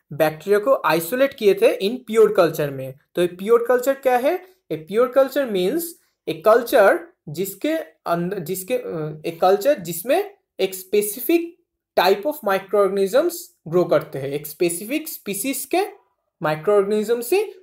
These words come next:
उन कल्चर में ग्रो कर सकते हैं, ग्रो करेंगे, तो वही है प्योर कल्चर। तो उन्होंने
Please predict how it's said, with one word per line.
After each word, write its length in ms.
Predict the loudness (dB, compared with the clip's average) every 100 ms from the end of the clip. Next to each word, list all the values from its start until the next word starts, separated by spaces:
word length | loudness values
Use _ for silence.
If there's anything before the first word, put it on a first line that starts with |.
| -4
उन 200 | -4 0
कल्चर 380 | 0 2 0
में 300 | 0 0 -2
ग्रो 180 | 0 2
कर 200 | 2 0
सकते 460 | -2 -6 -8 -4 -2
हैं, 320 | -2 -6 -8 _ _ _ _ _
ग्रो 160 | 2 4
करेंगे, 580 | 6 4 4 0 -8 -10 _ _
तो 60 | -8
वही 380 | -2 0 2 4
है 120 | 2
प्योर 380 | 0 4 4 6
कल्चर। 400 | 4 2 -2 -8
तो 180 | -6 -6
उन्होंने 360 | -4 0 -2